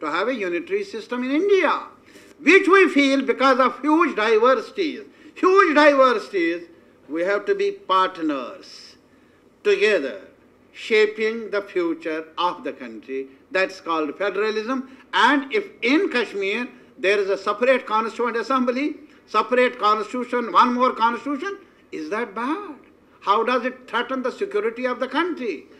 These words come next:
Look towards Europe, look towards America, look towards other areas of the country, uh, uh, of the world. There are sufficient, sufficient grounds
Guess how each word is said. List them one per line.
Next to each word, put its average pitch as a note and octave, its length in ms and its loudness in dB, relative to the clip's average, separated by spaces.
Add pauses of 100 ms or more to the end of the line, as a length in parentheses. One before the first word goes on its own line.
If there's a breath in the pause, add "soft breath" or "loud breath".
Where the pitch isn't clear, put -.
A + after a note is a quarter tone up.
(180 soft breath)
Look F4 240 0
towards G4+ 360 2
Europe, C#4 540 -2
look E4 240 -2
towards F#4+ 300 -2
America, F#3+ 720 -2 (280 loud breath)
look D4+ 220 2
towards D#4+ 400 2
other C#4+ 300 4
areas A#3+ 420 6
of A3 140 -4
the F#3+ 80 0
country, G3 540 -6 (140 loud breath)
uh, G3+ 220 0
uh, F#3+ 240 -4
of F3+ 80 -2
the G3+ 100 4
world. G3 360 6 (480 soft breath)
There D4 180 2
are A3+ 400 -4 (240)
sufficient, F4 920 -2
sufficient C#4 840 -2
grounds B3+ 680 0